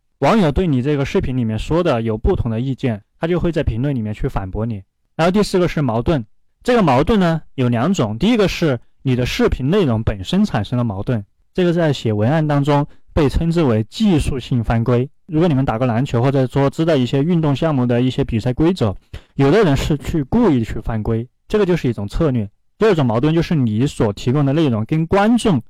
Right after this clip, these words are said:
所认知的东西产生一个矛盾，他也会去评论你。那么第五个是争议，争议的话主要是针对每个人对这个事物的认知不一样，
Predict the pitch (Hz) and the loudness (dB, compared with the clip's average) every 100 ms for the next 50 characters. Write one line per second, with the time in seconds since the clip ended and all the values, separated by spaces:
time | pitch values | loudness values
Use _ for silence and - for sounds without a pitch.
0 | - - - 117 135 233 156 160 151 131 | -10 -4 0 2 4 2 2 2 2 2
1 | 139 147 147 - 110 104 127 123 117 104 | 0 -2 -4 -6 -6 -4 -2 0 -2 -2
2 | - 120 - _ _ _ - 190 101 143 | -2 -2 -6 _ _ _ -4 -2 0 0
3 | 156 - 110 120 117 95 - _ _ - | -2 -4 -2 -2 -2 -6 -12 _ _ -4
4 | 208 220 254 131 135 - 147 190 214 220 | 0 2 2 0 -2 -4 -2 0 2 2
5 | 123 - _ _ _ 247 294 262 180 175 | 0 -8 _ _ _ 2 4 4 4 2
6 | 135 127 139 180 196 208 202 143 - _ | 0 0 0 0 2 2 2 2 -2 _
7 | 131 123 220 185 135 139 185 196 180 - | -2 2 4 4 2 2 2 2 0 0
8 | 208 131 127 165 156 147 147 165 165 202 | -2 0 0 2 0 0 0 0 2 0
9 | 120 | -2